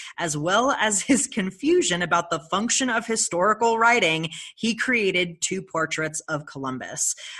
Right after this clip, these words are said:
Uh, that is from the book Literary Nationalism and Ambivalence in Washington Irving's The Life and Voyages of Christopher Columbus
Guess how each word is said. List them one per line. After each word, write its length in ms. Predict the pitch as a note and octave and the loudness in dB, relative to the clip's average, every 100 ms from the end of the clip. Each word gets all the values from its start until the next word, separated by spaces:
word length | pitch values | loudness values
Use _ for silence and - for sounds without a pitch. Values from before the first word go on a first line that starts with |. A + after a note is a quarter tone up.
| - | -4
Uh, 260 | F#3 E3 D#3+ | 0 2 2
that 200 | E3+ F#3 | 2 2
is 140 | F#3 | 0
from 180 | - F#3 | -2 -4
the 80 | F3 | -4
book 300 | E3+ E3 D#3+ - | -2 -2 -6 -12
Literary 560 | G3 A#3+ A3 F#3 E3 D3 | -4 0 2 2 0 0
Nationalism 840 | D3 D#3 - F#3+ G3 G3+ G#3 G#3+ | 0 0 -2 -6 -6 -6 -6 -6
and 120 | D#3 D3 | -6 -6
Ambivalence 580 | C#3+ C#3+ D3+ E3 E3 D#3+ | -6 -8 -8 -8 -8 -8
in 100 | D3 | -6
Washington 500 | C#3 D3 D#3+ D3 D3+ | -6 -6 -8 -10 -8
Irving's 340 | D3 C#3+ C#3+ | -10 -8 -10
The 80 | - | -8
Life 260 | C#3 C3+ - | -8 -8 -8
and 120 | D3 | -10
Voyages 400 | C#3 C3 C3+ C3+ | -8 -8 -8 -12
of 80 | C3 | -12
Christopher 400 | C#3 - D3+ B2 | -12 -14 -12 -14
Columbus 580 | - F3 A3 C4 - | -10 -8 -6 -6 -6